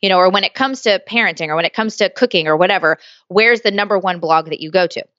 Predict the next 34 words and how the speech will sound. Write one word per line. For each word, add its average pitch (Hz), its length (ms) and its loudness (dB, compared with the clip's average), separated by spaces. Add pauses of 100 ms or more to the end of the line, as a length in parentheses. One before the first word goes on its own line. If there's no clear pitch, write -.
(280)
People 233 380 0
love 233 400 2
to 226 100 -10
share 190 240 0
that - 160 -2
kind 175 180 -4
of 160 60 -8
stuff, - 380 -6 (140)
right? 180 200 0
"Hey 302 160 -2
guys, 220 280 0
I'm, 214 280 -2
uh, 214 240 0
trying 269 240 -4
to 254 60 -6
potty 240 220 -2
train 220 300 -4
my 208 120 0
son." 180 260 -4
Like, 165 180 -4
what's - 200 -2
the 220 100 0
number 214 420 0
one 202 220 0
potty 190 240 -2
train 175 260 -6
tactic 160 460 -4
that - 120 -4
you've 175 220 -6
used 156 280 0
that 151 180 0
you've 156 380 0
worked? - 420 -4 (280)
Now, 208 240 0